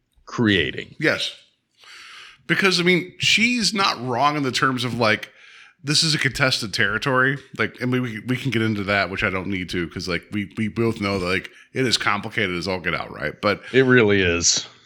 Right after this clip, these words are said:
Speaker 2: and it's gross that, like, even, like, let's put it this way. Twenty twenty-three, if both targets were taken out at the same time by somebody, they would blame each other and it would get way worse.
Speaker 1: Oh,
Speaker 2: Right?
Speaker 1: yeah.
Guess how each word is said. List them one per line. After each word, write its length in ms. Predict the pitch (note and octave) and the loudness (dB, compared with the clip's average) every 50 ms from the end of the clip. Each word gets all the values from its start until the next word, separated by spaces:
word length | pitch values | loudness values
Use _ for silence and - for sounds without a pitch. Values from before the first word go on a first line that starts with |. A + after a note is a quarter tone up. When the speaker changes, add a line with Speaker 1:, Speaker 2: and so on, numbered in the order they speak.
| - - | -8 -2
Speaker 2:
and 340 | - D3+ D3+ C#3+ C3+ C3+ C3 | 2 4 4 4 4 2 0
it's 200 | - D3+ C#3+ - | -2 -2 -2 -2
gross 420 | - - C#3+ C#3+ D3+ D#3 D3+ - - | -2 0 4 4 6 6 4 2 2
that, 180 | D#3 B2+ A#2+ | 0 0 2
like, 180 | C3 C3 C3+ - - - - | 2 0 0 0 -4 -6 0
even, 220 | G#3 B3 B3 A#3 | 0 2 2 4
like, 140 | G#3+ G#3 G3 | 2 2 4
let's 180 | G#3 G#3+ G#3 - | 2 2 2 2
put 140 | A3+ G#3 E3 | 0 2 2
it 20 | |
this 180 | F3+ F3 - - | 2 0 2 2
way. 160 | C3 A2 G#2+ | 2 0 0
Twenty 220 | - - E3+ D#3+ | 0 2 2 2
twenty-three, 420 | D#3 - D3+ C#3+ - - C#3+ C#3 C#3 | 4 2 2 2 2 0 0 0 0
if 120 | B2 - | 0 0
both 300 | A#2+ A#2+ B2+ B2+ B2+ - | 2 2 2 0 -2 -4
targets 340 | - C3 A#2 A#2 A#2+ - - | 0 0 2 2 0 -2 -2
were 60 | A2 | 0
taken 200 | - C3+ A#2 B2+ | 2 2 4 4
out 60 | B2+ A2 | 2 0
at 40 | |
the 40 | - - | 0 0
same 200 | - B2 A2+ A2 | 0 0 0 0
time 380 | - A2 G#2 A2 A#2+ A#2+ A2 | 0 0 0 0 0 -2 -2
by 440 | - B2 A2+ G#2+ G#2+ G#2+ A2 A2+ A2 | 0 2 4 4 4 4 4 2 2
somebody, 560 | - - C3+ B2+ A#2+ C3 B2+ C3 C3+ C3+ C3 - - - - - - - - _ - | 0 0 2 2 2 4 4 4 2 2 -2 -4 -14 -18 -16 -18 -18 -20 -20 _ -6
they 180 | A2+ C#3 D#3 | 0 2 2
would 160 | D#3+ D3+ C#3 B2+ | 4 4 2 2
blame 220 | C#3+ C#3 B2+ B2 | 2 2 2 2
each 140 | B2 A#2+ A#2 | 2 2 2
other 420 | G2 G2 A#2 B2+ C3 C3+ A#2+ - - | 0 2 2 2 0 0 -4 -6 -4
and 80 | - A#2+ | -2 0
it 20 | |
would 120 | A#2 G#2+ | 0 0
get 160 | A2 A#2 G2+ G2+ | 0 -2 -2 0
way 140 | A2 G2+ | 0 0
worse. 400 | F#2 E2+ D2 - - - - - - - _ _ _ _ _ _ _ _ _ _ _ - - | 0 -2 -6 -6 -6 -6 -6 -6 -8 -12 _ _ _ _ _ _ _ _ _ _ _ -2 2
Speaker 1:
Oh, 80 | - | 4
Speaker 2:
Right? 60 | G3 A#2+ | 4 4
Speaker 1:
yeah. 100 | - | 4